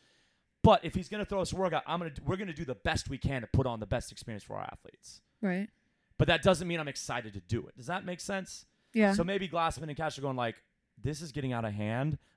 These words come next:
Speaker 1: but as long as we have to do it, let's do it as well
Speaker 2: It's
Speaker 1: as
Speaker 2: what
Speaker 1: po-"
Speaker 2: the people want.
Speaker 1: That's it. And then they eventually go, "You know what? The Granite Games can do this better, and it won't pull them from their mission. It's pulling us from our mission."
Speaker 2: Yeah.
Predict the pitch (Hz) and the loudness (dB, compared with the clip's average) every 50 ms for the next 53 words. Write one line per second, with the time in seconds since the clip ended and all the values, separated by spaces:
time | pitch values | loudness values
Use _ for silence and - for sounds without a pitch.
0 | - - 101 135 135 131 123 98 120 127 143 160 160 127 135 143 135 135 135 - | -12 -2 2 2 2 2 2 -2 0 0 0 2 0 0 0 2 0 0 -2 -2
1 | 113 110 127 139 135 - - - 120 123 - - - - - 131 123 120 107 101 | 0 2 4 4 4 2 0 0 -4 -4 -4 -6 -10 -8 -8 -6 -6 -6 -8 -8
2 | 90 95 110 104 98 - 202 190 185 - 180 180 - 202 185 - 165 156 156 156 | -6 -2 0 2 6 10 10 10 10 10 6 8 8 6 6 6 0 -4 -4 -2
3 | 156 160 160 160 160 156 - 123 113 - - - 208 196 165 - - - - - | -4 -2 -2 -4 -4 -2 -2 -2 -2 -2 -2 0 2 2 2 2 -2 -10 -16 -20
4 | _ _ _ _ _ _ _ - 147 147 156 156 151 156 147 170 - - 156 135 | _ _ _ _ _ _ _ 4 6 6 6 4 2 0 -2 -4 -8 -6 -4 -4
5 | 135 135 147 160 165 180 196 202 160 - _ - - 139 123 113 139 143 143 135 | -4 -2 -2 0 2 4 4 2 2 0 _ -8 -6 -2 2 2 2 2 2 -2
6 | 117 120 123 123 - - 123 110 110 117 107 107 - - 117 117 127 160 170 156 | -6 -6 -8 -8 -8 -8 -6 -4 -2 -2 -2 -2 -2 0 0 2 2 0 -2 -4
7 | - _ _ _ _ _ - 151 139 135 131 131 139 131 - - - 135 131 113 | -8 _ _ _ _ _ -2 0 2 2 2 0 -2 -2 0 0 0 0 -2 -6
8 | 120 113 104 110 110 107 104 104 110 127 135 - - 160 143 120 - - - - | -8 -10 -10 -10 -8 -8 -6 -6 -4 -6 -6 -6 -8 -10 -10 -10 -8 -6 -4 -2
9 | 127 120 110 104 101 - - 101 98 95 92 90 - - - - - - - - | -2 -2 -4 -6 -8 -8 -6 -4 -2 -2 -2 -2 -4 -6 -8 -8 -12 -14 -16 -20
10 | _ _ _ _ _ _ _ _ _ _ _ _ _ _ _ - 254 254 247 | _ _ _ _ _ _ _ _ _ _ _ _ _ _ _ -4 -2 0 0